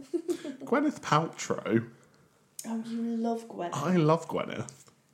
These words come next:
Speaker 1: She's so odd. And I love her.
Speaker 2: Do you know who I love? And he's a should then, should now. In fact, no, he's a wouldn't then, would now.
Speaker 1: Who?
Speaker 2: The Rock. When he was wrestling,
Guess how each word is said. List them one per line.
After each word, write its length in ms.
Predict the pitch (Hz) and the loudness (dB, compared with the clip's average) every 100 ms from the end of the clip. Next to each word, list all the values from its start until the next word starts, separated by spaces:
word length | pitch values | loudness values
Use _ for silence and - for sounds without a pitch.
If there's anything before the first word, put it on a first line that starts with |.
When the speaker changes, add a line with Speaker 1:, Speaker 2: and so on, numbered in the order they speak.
| _ _ _ _ _ _ _ _ | _ _ _ _ _ _ _ _
Speaker 1:
She's 300 | - - 196 | 0 6 8
so 400 | - - 180 220 - | 8 10 10 8 10
odd. 460 | 170 185 80 85 131 - - _ _ _ _ _ - | 12 12 10 6 2 -2 -8 _ _ _ _ _ 2
And 100 | 175 | 8
I 80 | 214 | 10
love 320 | 226 226 226 | 12 10 8
her. 320 | - - - - - - | 4 4 2 -4 -6 0
Speaker 2:
Do 100 | 220 | 4
you 60 | |
know 120 | 226 | 6
who 200 | 220 226 | 6 6
I 160 | 208 196 | 6 6
love? 380 | 185 165 135 135 | 4 2 0 -2
And 180 | 175 170 | -2 2
he's 220 | 185 180 | 2 4
a 40 | |
should 320 | 170 - 196 196 | 2 2 2 2
then, 220 | 175 175 | 2 2
should 320 | 165 175 170 | 0 0 0
now. 260 | 170 170 165 - - | 2 2 -2 -6 -2
In 100 | 233 | 4
fact, 200 | 285 285 | 4 6
no, 160 | 277 | 4
he's 260 | 220 269 262 | 6 4 4
a 40 | |
wouldn't 360 | 247 247 233 214 | 6 6 6 6
then, 240 | 220 208 | 8 8
would 180 | 196 190 | 6 6
now. 500 | 196 180 156 151 156 - | 6 6 4 -2 -6 -4
Speaker 1:
Who? 600 | 190 190 285 262 - - - _ _ _ - - _ - | 2 4 4 2 0 -4 -10 _ _ _ -20 -20 _ -2
Speaker 2:
The 80 | 208 | 6
Rock. 520 | 220 170 - - - _ _ - - - - - | 8 8 2 -8 -18 _ _ -20 -18 -18 -18 0
When 180 | 220 240 | 4 6
he 200 | 269 294 | 6 6
was 160 | 320 | 4
wrestling, 720 | 247 262 - - - - 165 | 4 2 2 0 -2 -4 -6